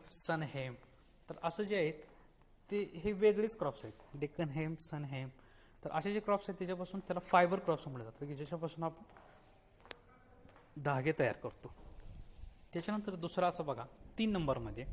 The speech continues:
पल्स क्रॉप. पल्स क्रॉप म्हणजे हे काय, कडधान्य. पल्स क्रॉप म्हणजे कडधान्य. तर त्याच्यामध्ये आपण बघा की रेड ग्राम,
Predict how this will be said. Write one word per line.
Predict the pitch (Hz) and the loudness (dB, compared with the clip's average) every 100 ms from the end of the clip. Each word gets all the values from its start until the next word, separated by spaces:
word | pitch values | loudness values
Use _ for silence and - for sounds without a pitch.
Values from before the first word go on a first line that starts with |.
| - - - - - | -8 -12 -14 -12 2
पल्स | 214 214 - | 6 6 6
क्रॉप. | 120 - - - - - - - - - - - - - - - | 4 2 -2 -4 -10 -12 -16 -16 -18 -18 -18 -18 -20 -20 -16 -2
पल्स | 175 180 | 0 2
क्रॉप | 151 104 - - - | 0 -2 -6 -20 -18
म्हणजे | 131 143 160 | -10 -4 -4
हे | |
काय, | 160 175 - - - - - | -2 -4 -4 -18 -20 -20 0
कडधान्य. | 190 196 156 110 98 - - - - - - - - - - - - - - | 2 4 4 2 -10 -16 -20 -20 -20 -20 -20 -20 -20 -20 -20 -20 -20 -16 -2
पल्स | 180 - | 2 2
क्रॉप | 170 160 | 0 0
म्हणजे | 156 147 175 208 - - - | -4 -2 -4 -4 -12 -20 0
कडधान्य. | 196 185 147 104 104 - - - - - | 2 4 2 -2 -10 -14 -20 -20 -20 -10
तर | |
त्याच्यामध्ये | 151 160 180 185 | -4 -2 0 0
आपण | 180 185 | 0 0
बघा | 175 175 | 0 0
की | 170 196 190 - - | -2 -6 -6 -10 -4
रेड | 147 156 143 | 0 2 2
ग्राम, | 131 123 | -2 -2